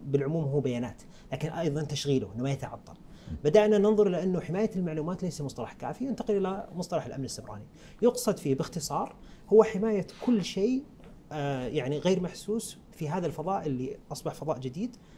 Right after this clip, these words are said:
Speaker 1: آه، يطلق عليه مصطلح الأمن السبراني.
Speaker 2: طيب، هل يشكل هو اليوم تحدي كبير للحكومات؟
Speaker 1: آه، نعم، هو تحدي كبير جدًا،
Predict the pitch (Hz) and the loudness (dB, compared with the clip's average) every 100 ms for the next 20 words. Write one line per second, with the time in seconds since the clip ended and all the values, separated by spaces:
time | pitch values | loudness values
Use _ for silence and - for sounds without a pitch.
0 | - - - 139 135 131 127 120 123 95 | -20 -18 -8 -6 -4 -4 -4 -6 -8 -12
1 | - 185 190 - 175 202 165 175 202 208 | -6 -4 -2 -4 -4 -4 -6 -8 -6 -6
2 | - - 131 131 - - - - - - | -8 -10 -8 -8 -10 -16 -18 -18 -20 -20
3 | - - - - - - - - - - | -20 -20 -20 -20 -20 -20 -20 -18 -18 -18
4 | - - 160 175 233 - - 156 143 117 | -4 2 4 6 6 6 4 6 8 8
5 | 110 110 - - 95 87 - 80 92 92 | 6 4 2 -2 0 -2 -2 2 4 4
6 | 85 - 87 - 82 87 - - - - | 4 2 -2 -2 2 2 2 -6 -18 -20
7 | - - - - - - - - - - | -20 -20 -20 -20 -20 -20 -20 -20 -20 -8
8 | 135 135 147 117 123 - 190 170 151 135 | -2 0 0 -4 -6 -6 -4 -4 -4 -6
9 | 104 - | -8 -12